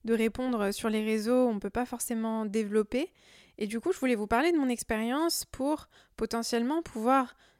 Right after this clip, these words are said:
non seulement vous aider à y voir plus clair dans votre propre situation, mais aussi que vous puissiez vous rendre compte que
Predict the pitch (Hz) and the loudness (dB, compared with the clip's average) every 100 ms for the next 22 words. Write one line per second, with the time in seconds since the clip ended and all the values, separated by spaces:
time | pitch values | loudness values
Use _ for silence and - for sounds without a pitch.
0 | _ 240 285 - 269 269 285 233 220 240 | _ -2 0 2 2 2 0 -2 -2 -2
1 | 214 247 262 262 208 214 208 214 - 226 | 0 0 2 0 0 -4 -4 -8 -10 -8
2 | - 240 214 190 - - - 269 - 220 | -4 -4 -2 -4 -6 -8 -6 -4 -4 -4
3 | 214 - 208 214 285 262 190 208 - 247 | -6 -4 -4 -4 -6 -4 -4 -4 -6 -10
4 | 208 - 220 - 240 208 208 214 - 285 | -12 -10 -6 -4 -2 -2 -2 -4 -6 -8
5 | - - 208 | -6 -2 -2